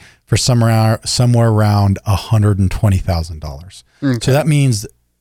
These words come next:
Speaker 1: we've got about a hundred fifty thousand dollar difference between what we pay for it and what we're gonna be able to sell it. And so that's the piece I, I depreciated, is that hundred fifty thousand. So if you divide that one fifty by sixty,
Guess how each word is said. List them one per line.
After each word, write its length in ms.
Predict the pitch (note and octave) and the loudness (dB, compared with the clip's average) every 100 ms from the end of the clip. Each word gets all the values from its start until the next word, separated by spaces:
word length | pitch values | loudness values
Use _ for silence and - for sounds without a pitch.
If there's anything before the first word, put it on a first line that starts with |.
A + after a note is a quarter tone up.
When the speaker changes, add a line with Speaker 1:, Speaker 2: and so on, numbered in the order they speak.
| _ | _
Speaker 1:
we've 240 | A#2+ A#2 G2 | 0 0 2
got 180 | B2 | 0
about 180 | A#2+ A2 | 2 0
a 40 | F#2+ | 0
hundred 420 | - B2+ B2 A2 | -2 0 0 0
fifty 300 | - B2 G#2+ - - G#2 - | -2 -2 -2 -6 -10 -14 -4
thousand 320 | A2+ G#2 G#2 | 0 0 2
dollar 240 | G#2 G2+ F#2+ | 0 0 0
difference 340 | A2 - G2+ | 0 0 -4
between 500 | - G2+ - G#2 F#2 - _ _ | -4 -4 0 2 2 -2 _ _
what 160 | G#2+ - | -4 -4
we 80 | F#2 | -2
pay 220 | - C3 | 0 0
for 320 | C3+ - C#3 C3 | 0 0 2 2
it 160 | - _ _ _ | -2 _ _ _
and 160 | G#2+ G#2+ | 2 2
what 120 | A2 | 2
we're 100 | G#2 | 0
gonna 160 | G#2+ | 0
be 120 | F#2+ G2+ | 0 0
able 80 | F2+ | 0
to 100 | F2+ | -2
sell 280 | - F2+ | -2 -4
it. 100 | E2+ - _ _ - | -6 -14 _ _ -4
And 140 | A#2 | -2
so 140 | - C3 | 0 0
that's 220 | D#3 F3+ | -2 -2
the 100 | - | -6
piece 440 | - - D3+ C3 B2 | -4 0 2 2 0
I, 120 | G2+ F2 _ - | -2 -4 _ -2
I 80 | |
depreciated, 880 | G2 F2+ G2 - A#2+ G2+ - E2 - - _ _ _ _ _ - | 0 0 -4 0 0 0 -4 -8 -10 -20 _ _ _ _ _ -2
is 60 | G2 | 0
that 120 | D#2+ | 0
hundred 300 | - A#2 A2+ | 0 0 0
fifty 280 | - G2+ G2+ | 0 -2 -2
thousand. 480 | - E2 D#2 C#2+ - | -2 -4 -4 -10 -6
So 140 | - | -2
if 100 | G#2+ | 0
you 60 | B2 | 0
divide 340 | G#2 C3+ D3 | 0 0 0
that 160 | C3+ A#2+ | 0 0
one 180 | B2 C3+ | 0 0
fifty 440 | - C3 - A#2+ | 0 -2 0 -2
by 200 | G2+ G2+ | 2 0
sixty, 680 | F#2+ - D3+ - D3 C#3 | 0 -2 -2 -2 0 2